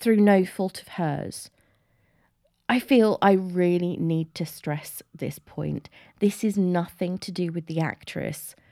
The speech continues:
This is one hundred percent down to the writers having no clue what to do with her character. I have to be honest and say that I was disappointed in this part of the season,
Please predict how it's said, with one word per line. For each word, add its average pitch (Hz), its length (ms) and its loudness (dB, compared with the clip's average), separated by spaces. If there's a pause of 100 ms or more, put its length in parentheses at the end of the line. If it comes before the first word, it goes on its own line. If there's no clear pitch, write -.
(140)
This 170 200 -4
is 160 160 -2
one 160 300 -2
hundred 160 680 -4
percent 165 560 -4 (440)
down 160 260 0
to 180 100 -8
the 160 120 -2
writers 156 400 -2
having 147 280 -4
no 147 140 -2
clue 156 320 -8
what 147 220 -8
to - 100 -16
do 147 160 -4
with 147 120 -8
her 143 100 -6
character. - 600 -8 (3000)
I 220 80 0
have 269 200 0
to - 80 -12
be 247 120 2
honest 175 440 0
and 170 200 0
say 151 440 -2
that - 160 -8
I 156 180 -2
was 156 480 -4 (380)
disappointed 156 960 -6
in 147 300 -2
this 143 200 -8
part 143 320 -6
of - 80 -16
the 165 80 -8
season, 160 560 -8